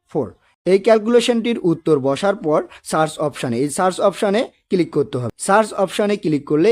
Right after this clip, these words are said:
একটি পেজ শো করবে। এখন পেজটি কীরকম শো করবে তা এখানে দেওয়া আছে, আরও বলা হয়েছে তোমার নিজের তথ্যগুলো দিয়ে এই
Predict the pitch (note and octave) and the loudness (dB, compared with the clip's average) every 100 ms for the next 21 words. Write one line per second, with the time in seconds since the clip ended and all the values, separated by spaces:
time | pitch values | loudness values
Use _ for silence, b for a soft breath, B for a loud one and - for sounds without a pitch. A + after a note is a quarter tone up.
0 | F#3+ - F#3+ - D3 - - C#3+ A#2+ G#2+ | 2 -2 -6 0 0 -2 -6 -6 -4 -8
1 | E2 E2+ B B D3 E3+ A#3 A#3 A3 - | -8 -14 B B -4 -2 0 2 0 0
2 | A#3+ G3+ F3+ E3+ D#3 C3+ D3+ D3 D3+ E3 | -6 -2 0 0 -4 -4 -4 -2 0 0
3 | A3 D#3 C#3 B2+ D3 C#3 D3 E3+ G3+ - | 0 0 0 -2 -4 -2 0 2 2 0
4 | A3+ E3+ D3+ C3+ D3 E3+ G#3 G#3+ A#3+ B3+ | -2 0 0 0 0 2 4 2 2 -2
5 | B B B - F3 G3+ A3 F#3+ E3 F3+ | B B B -4 0 2 2 2 0 0
6 | - D#3 D#3 G#3 A3 A3 G3 A3 A3+ E3 | 2 0 2 0 4 2 2 -2 0 0